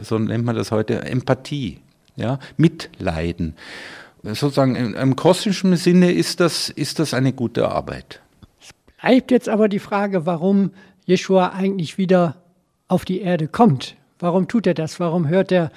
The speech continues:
Speaker 2: das Rufen Anastasias? Äh, einmal heißt es, „Es lässt ihm keine Ruhe, was mit uns Menschen ist.“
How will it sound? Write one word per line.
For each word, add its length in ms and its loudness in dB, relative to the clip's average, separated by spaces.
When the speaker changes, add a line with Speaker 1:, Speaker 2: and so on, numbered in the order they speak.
Speaker 2:
das 260 -6
Rufen 400 4
Anastasias? 1040 2
Äh, 460 4
einmal 320 2
heißt 300 2
es, 140 0
„Es 180 -6
lässt 260 2
ihm 120 2
keine 300 2
Ruhe, 320 4
was 220 2
mit 180 2
uns 220 -2
Menschen 420 0
ist.“ 400 0